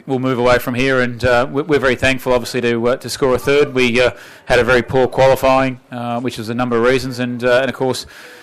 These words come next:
uh, you know, we, we sort of battled our way through most of the day, and we were stuck in traffic for most of it, which, uh, as, uh, Shane said, the cars get hot.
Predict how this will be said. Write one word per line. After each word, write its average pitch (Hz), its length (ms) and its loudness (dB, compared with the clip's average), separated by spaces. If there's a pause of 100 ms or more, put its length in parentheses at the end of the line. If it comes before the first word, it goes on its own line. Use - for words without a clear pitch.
(200)
uh, 123 340 2
you 139 60 -2
know, 123 80 2
we, 127 140 2
we 139 100 -4
sort 127 180 0
of 117 140 0
battled 135 320 4
our 123 80 4
way 123 140 4
through 127 360 -2
most 131 220 0
of - 60 -10
the 120 100 -2
day, 127 240 2
and 117 80 -4
we 123 60 -4
were 120 80 -4
stuck 123 260 -6
in 117 60 -6
traffic 123 360 -2
for - 80 -14
most 120 300 -4
of 123 60 -4
it, 131 120 -6
which, 123 300 -8
uh, 123 260 2
as, 127 300 -2
uh, 123 120 2
Shane 131 280 -2
said, 123 180 -2
the 113 60 -6
cars 120 280 2
get 113 140 0
hot. 135 300 0